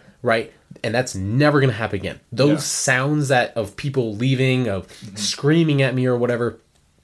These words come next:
Speaker 1: that is unique to that one performance.
Speaker 2: Right.
Speaker 1: And, and tomorrow, I don't know what will happen.
Speaker 2: Yeah.
Speaker 1: Right? And it's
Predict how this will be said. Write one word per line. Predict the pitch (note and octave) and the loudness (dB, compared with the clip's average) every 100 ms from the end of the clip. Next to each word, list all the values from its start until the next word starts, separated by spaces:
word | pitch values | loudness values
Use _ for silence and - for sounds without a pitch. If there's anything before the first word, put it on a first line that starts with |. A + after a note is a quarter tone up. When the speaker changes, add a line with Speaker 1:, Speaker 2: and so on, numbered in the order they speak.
| _ _ _ | _ _ _
Speaker 1:
that | G#2+ B2 B2 | -2 0 2
is | G#2+ - | -2 -10
unique | A2+ B2 B2+ C#3 E3 - | -8 -2 0 2 0 -4
to | G#2+ | -6
that | G#2 - | -4 -4
one | G#2 A2+ C#3+ F3 | -8 0 0 0
performance. | D#3+ - - G2 D2 B1 - A2 | -4 -12 -10 -10 -10 -12 -12 -4
Speaker 2:
Right. | A2+ - - - - - | -2 -4 -10 -20 -16 -8
Speaker 1:
And, | A#2 A2 G#2+ G#2+ G#2 G2+ _ | -4 -2 -2 -4 -8 -12 _
and | A2 G#2 G#2 F#2+ | -2 -2 -4 -8
tomorrow, | - A#2 B2 C#3 A#2+ - | -6 0 4 4 2 -2
I | |
don't | G#2 G#2+ | -6 -2
know | G#2 | -2
what | G2+ G2+ A2 | -2 0 0
will | A2 | 0
happen. | F#2+ - - - - F3 | -4 -6 -12 -14 -16 -8
Speaker 2:
Yeah. | G#3+ - - | -6 -6 -2
Speaker 1:
Right? | A2 G#2 - - - - _ | -2 -2 -4 -20 -20 -20 _
And | A#2+ | -6
it's | A#2 - | -6 -8